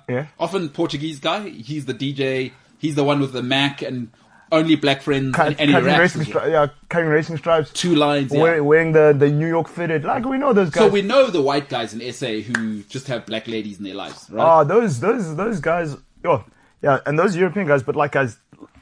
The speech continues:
Speaker 1: I don't blame them though, 'cause, you know, here in Africa, Machita, let's, let's, let's, let's break it down
Speaker 2: Let's
Speaker 1: again.
Speaker 2: be honest.
Speaker 1: Let's be honest. Guys, we have beautiful women here in South
Speaker 2: No
Speaker 1: Africa.
Speaker 2: lie. No, you're not lying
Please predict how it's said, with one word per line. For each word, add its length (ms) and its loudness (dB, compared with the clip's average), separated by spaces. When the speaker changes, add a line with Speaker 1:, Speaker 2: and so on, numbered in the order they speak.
Speaker 1:
I 100 6
don't 160 4
blame 220 2
them 160 -4
though, 160 -6
'cause, 320 -4
you 80 -4
know, 260 -2
here 140 0
in 80 0
Africa, 360 -4
Machita, 540 -8
let's, 400 -8
let's, 260 -8
let's, 240 -8
let's 220 -6
break 200 -4
it 100 -10
down 180 -8
Speaker 2:
Let's 160 -2
Speaker 1:
again. 120 2
Speaker 2:
be 60 0
honest. 280 -6
Speaker 1:
Let's 200 -6
be 100 -8
honest. 320 -10
Guys, 320 -2
we 220 0
have 180 2
beautiful 400 0
women 220 -6
here 100 -8
in 60 -8
South 80 -4
Speaker 2:
No 80 2
Speaker 1:
Africa. 120 4
Speaker 2:
lie. 220 0
No, 220 -4
you're 200 -4
not 220 -2
lying 260 -2